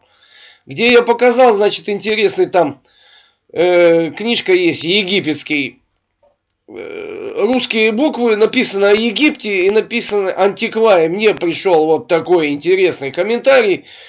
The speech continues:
Я решил пройти по этой ссылке. И, ребята, сейчас я вам покажу, что я обнаружил.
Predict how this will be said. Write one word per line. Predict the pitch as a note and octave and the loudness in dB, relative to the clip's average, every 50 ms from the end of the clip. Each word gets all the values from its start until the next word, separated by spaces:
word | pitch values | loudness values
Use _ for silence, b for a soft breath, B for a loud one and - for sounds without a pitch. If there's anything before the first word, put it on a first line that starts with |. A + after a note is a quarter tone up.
| B B B | B B B
Я | B D#3+ F#3+ A3+ A3 F#3+ | B -2 2 4 4 4
решил | F3+ F#3 D#3+ - - F3+ E3 D3 | 4 4 2 2 2 2 0 0
пройти | B2 D3+ E3 D#3+ F3+ G3 F#3+ E3+ D3+ C3 | 0 2 2 2 2 0 0 -2 -4 -2
по | C#3 D3 | -2 0
этой | D3 C#3+ C#3+ C#3 C#3 - C#3 C3+ | 0 0 0 -2 -4 -6 -8 -8
ссылке. | B2+ - - - A3+ A#3+ C4 C#4 C4+ - E4+ D#4 B3+ A3+ F#3 F#3+ | -8 -8 -6 -4 -2 -2 -2 -2 -4 -4 -4 -2 0 2 2 4
И, | |
ребята, | F#3+ F#3+ F#3+ G3 B3+ C4+ C4+ C4 B3+ A#3+ | 2 2 0 0 0 0 0 2 0 0
сейчас | A#3 - B3+ B3 A#3 F#3+ A3 | 0 2 0 0 0 0 0
я | A#3 A#3+ | 2 2
вам | A#3 A3+ A3+ | 2 0 0
покажу, | A#3+ A#3 - A#3+ A3+ A3 B3 B3 | -2 0 2 2 0 0 0 -4
что | - - - A3+ A#3 | -4 -2 0 2 4
я | A3+ A3+ A3+ | 4 2 2
обнаружил. | A3 G3+ A3+ A#3+ A#3 A3 G3+ F3 C#3 B2 G#2+ - _ | 0 0 0 0 2 2 0 0 -2 -4 -10 -14 _